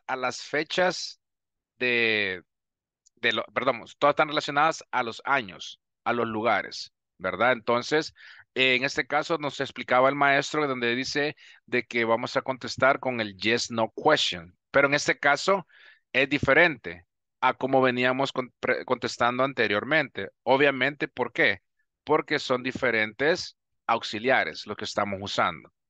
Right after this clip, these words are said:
¿verdad? Cuando era did, era did. "Yes, I did." "No, I didn't." Cuando era do, "Yes, I do." "No, I don't." Aquí en este caso es "Yes, I was." "No, I wasn't."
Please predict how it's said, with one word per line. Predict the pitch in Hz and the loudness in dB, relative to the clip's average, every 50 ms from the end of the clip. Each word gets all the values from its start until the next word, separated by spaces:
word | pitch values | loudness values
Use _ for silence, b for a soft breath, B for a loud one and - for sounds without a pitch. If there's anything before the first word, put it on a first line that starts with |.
| _ _ _ _ _ | _ _ _ _ _
¿verdad? | - 90 85 107 131 131 | -8 -4 0 0 2 2
Cuando | 123 113 107 123 | 2 2 4 4
era | 135 143 143 139 | 6 8 6 6
did, | 117 104 95 127 147 170 185 190 175 _ _ _ _ _ _ _ _ _ _ _ _ _ | 4 0 -4 -2 -2 0 -2 -2 -6 _ _ _ _ _ _ _ _ _ _ _ _ _
era | - 107 110 104 104 101 | 0 0 2 2 0 -2
did. | 92 95 131 135 117 101 - _ _ _ _ | -2 -2 0 0 0 -2 -4 _ _ _ _
"Yes, | - 92 95 - - | -8 -8 -8 -4 -4
I | 110 107 | -4 -2
did." | 98 120 143 156 139 | 0 0 -2 -2 -2
"No, | 127 113 98 92 95 | -4 -4 -2 -2 -2
I | 90 | -2
didn't." | 85 90 123 123 107 92 85 73 | -2 0 0 2 2 0 -4 -6
Cuando | _ 101 98 107 | _ -4 -2 2
era | 123 131 123 | 2 2 2
do, | 117 123 143 165 196 185 - _ _ _ _ _ _ _ _ | 2 2 2 2 2 0 -4 _ _ _ _ _ _ _ _
"Yes, | - 98 98 - - | -8 -8 -6 -2 0
I | 113 110 | 0 0
do." | 107 117 139 160 | 0 -2 -2 -2
"No, | 160 120 107 101 101 101 | -2 -2 -2 0 2 0
I | 101 | 0
don't." | 98 98 123 113 98 - - _ _ _ _ _ _ _ _ _ _ _ _ _ | 0 -2 -4 -4 -4 -10 -14 _ _ _ _ _ _ _ _ _ _ _ _ _
Aquí | - 95 - 117 | -14 -8 -2 -2
en | 120 | -2
este | 127 - 131 113 | 0 -2 -4 -2
caso | - 127 139 143 - - 143 | 0 2 2 2 0 0 0
es | 127 123 107 87 | 0 0 0 -2
"Yes, | 95 117 113 - 131 | -4 -4 -2 -2 -4
I | 127 | -4
was." | 123 117 127 131 147 165 - - | -2 0 0 0 0 -2 -4 -12
"No, | 95 95 98 98 98 | -10 -8 -6 -6 -4
I | 101 | -6
wasn't." | 95 101 107 104 85 - - - - _ | -6 -4 -2 -2 -2 -4 -8 -16 -18 _